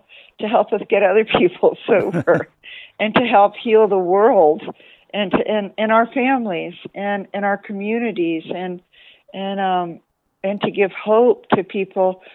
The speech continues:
who never had any or who only had this kind of toxic hope of the fantasy of the perfect mate or making it big or the American dream. And 'cause none of those things ever, ever, ever worked. But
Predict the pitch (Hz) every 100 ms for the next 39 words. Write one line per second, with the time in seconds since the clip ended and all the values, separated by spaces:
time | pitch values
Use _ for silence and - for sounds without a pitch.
0 | _ - 196 208 196 196 190 214 214 175
1 | 156 147 151 - _ _ - 196 170 185
2 | 196 208 208 202 214 185 190 - 208 185
3 | - 196 202 - 202 185 - _ _ _
4 | - 196 185 180 196 185 180 185 190 202
5 | 208 202 175 143 139 165 _ _ _ _
6 | - 180 170 165 165 185 - 185 185 170
7 | 175 170 160 160 - 156 160 160 151 175
8 | 170 170 170 117 - 170 156 160 165 160
9 | 160 160 165 170 165 165 165 170 170 165
10 | 165 170 175 _ - _ - 220 240 240
11 | 202 208 - 202 190 - _ 202 208 180
12 | 202 185 185 190 - 180 185 170 190 175
13 | - _ 185 175